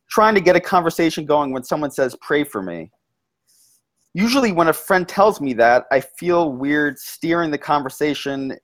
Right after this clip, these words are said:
in the direction of their beliefs and my lack thereof. As in, I get afraid that I'll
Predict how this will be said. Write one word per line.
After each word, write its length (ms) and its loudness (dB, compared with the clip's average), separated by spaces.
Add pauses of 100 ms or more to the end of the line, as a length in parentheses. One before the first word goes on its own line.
in 200 -4
the 80 -6
direction 520 0
of 140 -2
their 140 -2
beliefs 720 -4
and 180 -6
my 140 2
lack 360 2
thereof. 440 6 (600)
As 220 2
in, 140 0
I 200 2
get 200 2
afraid 400 2
that 160 6
I'll 200 2